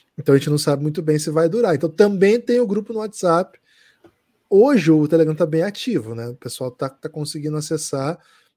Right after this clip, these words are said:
mas a gente vai deixar o WhatsApp vivo por mais uns dias, assim, pra ver se vai durar. Mas o normal é que seja no Telegram. De qualquer forma, você entrou hoje, já recebe o link pra ir pro Telegram e fala assim, "Não, eu quero ir pro WhatsApp." Cara, você pode ficar lá <laughs> enquanto tiver o grupo.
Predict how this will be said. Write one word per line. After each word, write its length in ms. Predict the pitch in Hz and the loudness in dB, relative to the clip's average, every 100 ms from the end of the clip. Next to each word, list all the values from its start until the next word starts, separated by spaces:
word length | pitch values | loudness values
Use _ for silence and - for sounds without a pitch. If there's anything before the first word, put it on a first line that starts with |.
| _ _ _ | _ _ _
mas 360 | 143 127 139 139 - | -14 -6 -6 -6 -6
a 40 | |
gente 120 | 170 | -4
vai 120 | 196 208 | 0 0
deixar 260 | 196 208 | 0 0
o 200 | 202 208 | 0 0
WhatsApp 380 | 196 190 190 185 | -2 -2 -4 -4
vivo 280 | 165 180 170 | -2 -4 -4
por 140 | - 170 | -10 -2
mais 220 | 170 160 | -2 -2
uns 200 | 160 143 | -8 -8
dias, 360 | 156 160 151 | -4 -2 0
assim, 260 | 139 - 151 | -2 -10 -10
pra 140 | 160 | -6
ver 100 | 151 | -6
se 100 | 151 | -4
vai 140 | 156 156 | -4 -2
durar. 420 | 170 151 151 151 _ _ _ _ _ _ | -2 -2 -2 -6 _ _ _ _ _ _
Mas 220 | 131 123 | -6 -4
o 60 | 135 | -4
normal 260 | 139 135 | -4 -4
é 20 | 143 | -6
que 80 | |
seja 180 | 156 147 | -4 -4
no 80 | 151 | -4
Telegram. 500 | 156 156 143 143 170 _ _ - _ _ _ _ | 0 0 0 -4 -6 _ _ -20 _ _ _ _
De 100 | - | -8
qualquer 240 | 262 262 262 | -4 -2 0
forma, 200 | 180 160 | 0 0
você 220 | 156 185 | -2 -2
entrou 320 | 180 170 175 | -6 -2 -2
hoje, 220 | 202 156 | 0 0
já 80 | 143 | -2
recebe 360 | 147 151 165 170 | -4 -2 -2 -2
o 40 | |
link 240 | 160 156 151 | -6 -8 -4
pra 140 | 151 | -6
ir 40 | |
pro 100 | 143 | -4
Telegram 400 | - 151 143 147 202 | -6 -4 -4 -6 -8
e 40 | |
fala 160 | - 165 | -10 -8
assim, 120 | 214 | 0
"Não, 100 | 233 | 0
eu 100 | 190 | 0
quero 160 | 185 | -2
ir 40 | 190 | -4
pro 120 | 196 | -6
WhatsApp." 380 | - 185 175 _ _ _ _ _ _ - | -6 -6 -6 _ _ _ _ _ _ -6
Cara, 240 | 254 120 | -4 -4
você 140 | - | -8
pode 220 | 123 120 - | -8 -8 -8
ficar 160 | 143 | -4
lá 100 | 131 | -4
<laughs> 0 | |
enquanto 300 | 135 - 156 | -4 -4 -6
tiver 220 | 156 160 165 | -4 -2 -2
o 100 | 156 | 0
grupo. 320 | 147 151 | -6 -8